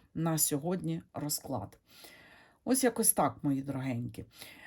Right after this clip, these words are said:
А, дивіться, якщо у вас будуть якісь запитання, пишіть, будемо розглядати. Тобто Путін справжній,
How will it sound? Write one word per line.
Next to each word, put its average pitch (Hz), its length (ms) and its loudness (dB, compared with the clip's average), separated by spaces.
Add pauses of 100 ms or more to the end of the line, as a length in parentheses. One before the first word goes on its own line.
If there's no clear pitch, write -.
(260)
А, 170 300 6
дивіться, 185 480 4
якщо 190 420 2
у 320 80 4
вас 277 200 8
будуть 190 440 0
якісь 208 340 6
запитання, 165 880 2 (180)
пишіть, 285 540 2 (180)
будемо 214 600 -2 (120)
розглядати. 151 1000 0
Тобто 208 360 0
Путін 135 580 -4
справжній, 262 840 6